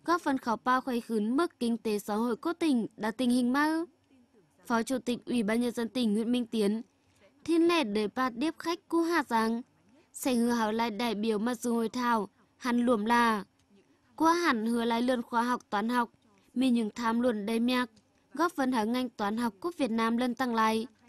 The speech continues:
cấp của tỉnh Hà Giang lần hát điều. Đào Thong Văn,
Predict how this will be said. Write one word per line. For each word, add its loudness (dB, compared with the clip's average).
cấp -2
của -2
tỉnh 2
Hà -2
Giang 0
lần 0
hát -2
điều. -2
Đào 4
Thong 0
Văn, 2